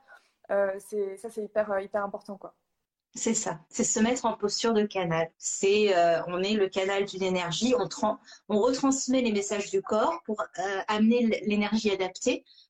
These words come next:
Speaker 2: mais on n'est pas là pour puiser déjà dans notre énergie.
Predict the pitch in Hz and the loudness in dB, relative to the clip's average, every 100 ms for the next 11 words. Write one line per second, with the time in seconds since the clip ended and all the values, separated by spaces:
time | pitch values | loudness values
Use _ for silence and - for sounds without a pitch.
0 | - 202 196 190 220 226 285 - 202 - | -2 0 2 2 0 0 -2 -6 -8 -6
1 | 214 233 220 220 196 185 190 190 170 175 | -4 -2 0 0 0 -2 -4 -6 -6 -2
2 | 277 | -2